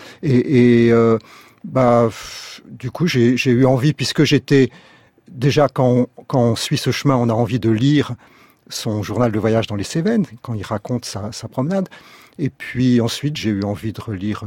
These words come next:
L'île au trésor. Et puis, euh, bah, j'ai envie de la traduire parce que, euh, de la même manière qu'il n'y avait pas de traduction de Dante avec ce, ce qu'un, ce qu'on appelle la terza rima, je crois, hein,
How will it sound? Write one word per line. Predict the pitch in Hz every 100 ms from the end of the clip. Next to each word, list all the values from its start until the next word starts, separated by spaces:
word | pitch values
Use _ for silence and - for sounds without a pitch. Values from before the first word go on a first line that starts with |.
| 87
L'île | 92 101
au |
trésor. | - 127 147 208 - _ _ _ _ _ _ 143
Et | 107
puis, | - - 113 107 101 101 101 104
euh, | 101 98
bah, | 117
j'ai | 104 98
envie | 101 120
de |
la | 104
traduire | - 123 208 -
parce | - - -
que, | 151 160 - - _ - 156
euh, | 117 110 110 -
de | 165 147
la | 147
même | 180 208
manière | 175 175 170 170 160 - _ _ _ -
qu'il | 135 123 113 _ _ 151
n'y |
avait | 117 123
pas | - 160
de | 127 117
traduction | - 127 113 - - 131 131 123
de | 107 104
Dante | 117 123 127
avec | 107 92 104
ce, | - - - - -
ce | - -
qu'un, | 107 101 113
ce | - - - _ -
qu'on | 117
appelle | 107 117
la | 104
terza | - 113 - 110
rima, | 139 139 -
je | -
crois, | - 92
hein, | 117